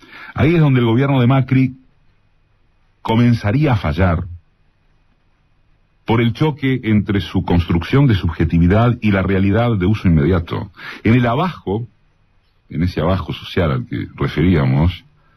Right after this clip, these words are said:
hay que este modelo de ferocidad conservadora ya pega en lo que se puede consumir básicamente. Pero hacia el medio, a más de lo que también golpean el tarifazo y la inflación desde ya,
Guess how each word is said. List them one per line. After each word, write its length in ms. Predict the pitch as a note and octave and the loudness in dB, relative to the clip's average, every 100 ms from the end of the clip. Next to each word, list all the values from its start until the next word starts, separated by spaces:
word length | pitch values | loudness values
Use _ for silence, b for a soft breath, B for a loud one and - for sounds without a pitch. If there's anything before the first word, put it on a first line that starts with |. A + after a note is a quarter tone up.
| b b b b b b b _ _ - | b b b b b b b _ _ -2
hay 220 | A#2+ B2 | 0 0
que 180 | A2+ A#2+ | 0 -2
este 240 | A#2 A2 | 0 2
modelo 460 | G2 F#2 G#2+ C3 A2 | 4 4 2 2 0
de 100 | E2 | -2
ferocidad 840 | - F2 E2+ - F2+ F2+ A#2+ A2 | -2 0 0 0 2 2 2 2
conservadora 720 | F2 D#2+ E2+ D#2+ E2 G#2+ F#2+ | 2 2 2 2 2 2 2
ya 220 | E2+ G#2 | 4 2
pega 380 | - C#3 F2+ D2+ | 2 0 0 -2
en 80 | C#2+ | -2
lo 120 | C#2 | -2
que 100 | - | -2
se 120 | - | -2
puede 320 | D#2 A2+ A#2 D#2+ | 0 2 2 0
consumir 560 | D#2 D#2 - E2+ A2+ | 0 0 2 2 2
básicamente. 840 | F2+ A2 F2 - D#3+ C3 G#2+ - - _ _ _ _ _ _ _ _ _ _ B B B B | 2 -2 -4 -2 2 0 -2 -10 -14 _ _ _ _ _ _ _ _ _ _ B B B B
Pero 180 | A#2+ F3+ | 0 0
hacia 220 | G3 D3+ | 0 -2
el 100 | A#2 | 2
medio, 640 | C3 C#3+ G#2 F#2+ G2 C3 C3 _ _ _ _ - | 2 2 2 2 2 0 -4 _ _ _ _ -4
a 120 | F#2+ | 0
más 480 | G2 A#2 G2+ D#2 - | 2 2 0 -4 -10
de 160 | C2 C#2 | -10 -8
lo 100 | C#2+ | -6
que 100 | C#2+ | -6
también 400 | C#2+ C#2+ E2 F2 | -2 2 4 4
golpean 520 | C#2+ C2 D#2+ D2+ B1 | 2 0 0 0 -2
el 60 | A1+ | -4
tarifazo 500 | C2+ B1+ D2+ - C2 | -4 -2 -2 -4 -2
y 20 | |
la 60 | A#1+ | -4
inflación 540 | - - - D2 A#1 | -2 -4 0 2 2
desde 280 | A2+ C3 E2 | 0 0 4
ya, 260 | D#2 E2+ | 4 2